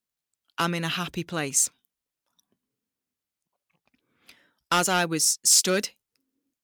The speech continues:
delivering this talk for this room full of wonderful women who were showing nothing but love and support, I realised I wasn't alone.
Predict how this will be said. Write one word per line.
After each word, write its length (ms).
delivering 500
this 180
talk 540
for 140
this 180
room 340
full 180
of 120
wonderful 400
women 480
who 200
were 160
showing 680
nothing 760
but 220
love 460
and 120
support, 720
I 100
realised 840
I 120
wasn't 340
alone. 480